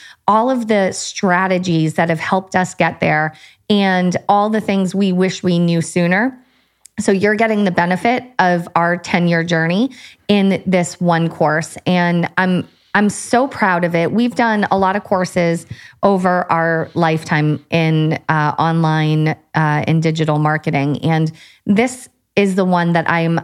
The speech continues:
a hundred million percent the most proud of. And, uh, you can get it for free.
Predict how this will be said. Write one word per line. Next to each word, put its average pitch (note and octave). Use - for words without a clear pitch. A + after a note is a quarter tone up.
a E3+
hundred F3+
million D#3
percent D#3
the D3+
most D#3
proud D#3
of. E3
And, F#3
uh, E3
you G3+
can F3+
get E3
it E3
for F#3+
free. B3+